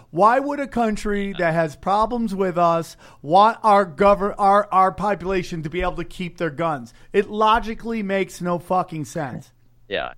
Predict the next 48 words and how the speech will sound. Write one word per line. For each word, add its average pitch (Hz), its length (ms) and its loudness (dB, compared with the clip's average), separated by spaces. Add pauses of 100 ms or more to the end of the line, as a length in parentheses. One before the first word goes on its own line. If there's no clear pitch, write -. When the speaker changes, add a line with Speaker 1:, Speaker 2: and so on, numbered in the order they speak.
(240)
Speaker 2:
Yeah, 117 340 0
and 110 320 -4
yeah, 85 300 -6 (120)
it's, - 340 -4
there's 139 260 -2
just, - 260 -14 (100)
I, 135 220 -6 (340)
it, 156 160 2 (160)
<sighs> - 180 -14
there's 143 200 -2
so 185 100 0
much 135 240 -4
freaking 104 240 -4
out 98 160 0
about 95 200 0
this 98 180 -6
Russia 98 320 -2
stuff. 98 380 -2
It's, - 200 -8
I 143 80 0
feel 170 180 2
like 156 180 2
we're 131 80 0
living 123 300 0
through 113 160 -4
McCarthyism 98 800 -4
again, 92 300 -4
but 98 100 -8
this 117 200 -2
time 101 200 0
it's 95 140 -6
the 104 100 -4
Democrats 92 600 -4
instead 95 240 -6
of 95 80 -6
the 87 40 -8
Republicans. 87 560 -6
Speaker 1:
This 214 220 -2
is 226 160 -8
the 208 140 -2
left's 196 340 0
version 185 440 -4
of 160 120 -8
nine 175 220 -4
eleven. 175 500 -6
This 170 220 -10
really 226 260 -2
is. 202 160 -2